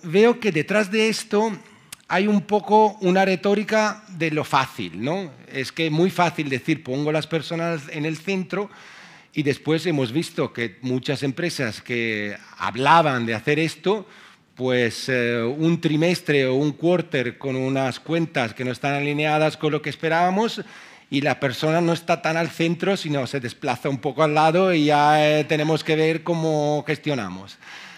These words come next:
Además, este año me lo ponen dentro de un corazón, o sea que me lo ha-, me han fastidiado total. Pero más allá de esto, más allá de esto, yo creo que esta es la base donde podemos va-, de, do-, donde podemos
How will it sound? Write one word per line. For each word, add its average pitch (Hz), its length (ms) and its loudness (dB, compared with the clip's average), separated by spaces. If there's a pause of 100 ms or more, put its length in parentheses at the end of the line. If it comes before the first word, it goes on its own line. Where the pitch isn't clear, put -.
(140)
Además, 165 320 2
este 170 200 0
año 190 160 4
me 143 120 2
lo 135 80 0
ponen 156 280 0
dentro 175 280 2
de 185 60 2
un 185 60 4
corazón, 196 520 2
o 202 60 2
sea 143 220 0
que 127 80 -8
me 131 140 -4
lo 147 180 2
ha-, 151 80 2
me 147 140 0
han 156 140 0
fastidiado 139 500 -2
total. 104 380 -8
Pero 143 200 0 (160)
más 190 280 6
allá 202 340 6
de 208 240 6
esto, 208 540 -2
más 139 260 -2
allá 147 240 0
de 190 160 -2
esto, 220 340 -4 (360)
yo 180 160 4
creo 202 240 4
que 202 100 4
esta 175 260 -2
es 156 120 -2
la 165 120 4
base 165 300 0
donde 151 240 0
podemos 151 400 -2
va-, 147 140 -2
de, 131 320 -6
do-, 127 240 -6
donde 139 320 -2
podemos 147 400 -4